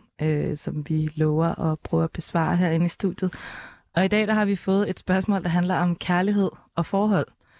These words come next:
Og jeg læser det bare lige op. Okay, big dilemma. Hvordan forklarer man sin partner, som vil være monogam,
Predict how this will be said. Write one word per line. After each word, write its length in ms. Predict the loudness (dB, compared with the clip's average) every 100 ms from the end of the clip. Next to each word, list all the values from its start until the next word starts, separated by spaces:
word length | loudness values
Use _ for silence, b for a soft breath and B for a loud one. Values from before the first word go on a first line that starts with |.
| b b b _
Og 160 | 0 2
jeg 80 | 2
læser 260 | 0 0
det 80 | -2
bare 160 | 0 0
lige 200 | 0 0
op. 120 | 0 _ _ _ _ _ -20 -6 -2
Okay, 480 | -2 0 0 0 -4 _ _ _ _ _
big 140 | 0 0 0
dilemma. 480 | 2 2 2 2 0 _ -4
Hvordan 300 | 0 2 0
forklarer 380 | 0 0 0 2
man 220 | 2 2
sin 180 | 0 -2
partner, 500 | -2 -2 0 0 0
som 220 | 0 -2
vil 120 | 0 2
være 160 | 2
monogam, 760 | 2 2 0 0 0 2 0